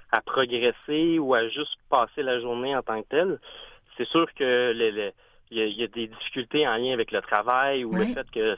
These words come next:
Speaker 1: c'est quand même, on travaille dans des grosses structures. Moi, je travaille pour le gouvernement, puis c'est pas toujours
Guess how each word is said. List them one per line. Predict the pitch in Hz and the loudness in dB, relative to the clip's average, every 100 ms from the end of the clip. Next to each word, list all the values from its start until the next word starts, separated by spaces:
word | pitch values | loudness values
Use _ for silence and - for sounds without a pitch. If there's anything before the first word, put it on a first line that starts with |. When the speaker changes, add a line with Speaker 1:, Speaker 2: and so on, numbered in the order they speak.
| - | -4
Speaker 1:
c'est | 117 | -2
quand | 110 | 0
même, | 123 113 | 0 -2
on | 104 | -2
travaille | - 113 127 | 0 0 2
dans | 127 | 0
des | 117 | -2
grosses | 113 123 117 | 0 0 -2
structures. | - 120 160 175 | -8 -8 -2 0
Moi, | 127 | 0
je | - | 0
travaille | 120 113 120 | 0 0 -2
pour | 120 | -4
le | |
gouvernement, | 117 113 113 117 127 131 | -2 -2 -2 0 -2 -2
puis | - | -10
c'est | - _ | -14 _
pas | 123 113 - | -2 -2 -2
toujours | 123 107 120 | -6 -2 -2